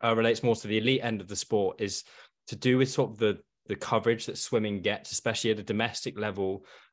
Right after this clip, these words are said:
um, from our national broadcaster, and I guess any broadcaster, 'cause I, I just had a look at the back end of British Champs on the B B C Sport page, and even on the swimming page, apart from, uh,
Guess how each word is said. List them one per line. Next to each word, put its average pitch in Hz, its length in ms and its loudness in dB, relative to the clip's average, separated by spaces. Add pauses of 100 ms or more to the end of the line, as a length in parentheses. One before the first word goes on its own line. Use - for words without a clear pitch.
(100)
um, 104 300 2
from 113 300 2
our 101 300 4
national 110 320 -4
broadcaster, 107 680 0
and 107 80 0
I 113 60 0
guess 139 180 0
any 127 140 6
broadcaster, 95 720 -4
'cause 113 200 -2
I, 110 220 2 (380)
I 127 160 6
just 117 100 -2
had 127 140 4
a 120 40 6
look 113 200 4
at 110 60 -8
the 117 60 -6
back - 280 -4
end 117 180 2
of 101 120 -8
British 107 300 -2
Champs 110 500 -2
on 101 380 -2
the 104 60 -12
B 104 140 0
B - 80 -10
C - 80 -6
Sport - 260 2
page, 98 520 -2
and 107 100 -4
even 139 220 2
on 113 80 2
the 98 80 -4
swimming 131 340 2
page, 92 420 -8 (360)
apart 147 260 2
from, 120 300 4
uh, 101 300 4